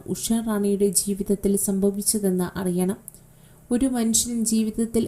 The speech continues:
അനുഭവിക്കാവുന്നതിൻ്റെ അങ്ങേയറ്റം യാതനകൾ അനുഭവിച്ച് പ്രതിസന്ധികളെയെല്ലാം തരണം ചെയ്ത് തന്നെപ്പോലെയുള്ള ഒരായിരം ആളുകൾക്ക് ജീവിതത്തിൽ മുന്നോട്ട് പോകാനുള്ള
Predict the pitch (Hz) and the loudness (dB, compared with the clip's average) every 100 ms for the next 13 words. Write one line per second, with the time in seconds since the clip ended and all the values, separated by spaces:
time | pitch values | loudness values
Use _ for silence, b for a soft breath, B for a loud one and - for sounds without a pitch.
0 | - 190 190 202 202 208 202 196 202 196 | 0 0 4 2 2 0 0 0 0 0
1 | 196 190 - 175 196 208 208 190 208 208 | 0 -2 -2 0 2 2 2 2 0 2
2 | 196 185 185 196 196 202 180 185 185 185 | 2 0 0 -2 -2 -2 0 2 2 2
3 | 180 175 - B B B B - 220 208 | 2 0 -2 B B B B 0 2 4
4 | 233 269 247 247 240 226 220 208 202 196 | 4 4 0 0 0 2 2 0 0 0
5 | 190 202 208 - 202 185 - - - 190 | 2 0 0 2 2 2 -2 -8 -4 0
6 | 202 214 214 214 208 208 196 180 196 196 | 0 0 0 4 4 4 2 2 2 2
7 | 208 233 233 208 202 196 196 190 190 180 | -2 -2 -2 0 0 2 2 2 0 2
8 | 190 190 202 185 - B B B B - | 2 4 4 2 -4 B B B B -8
9 | 208 220 233 240 233 220 202 202 196 196 | -2 0 0 -2 0 0 2 0 0 -2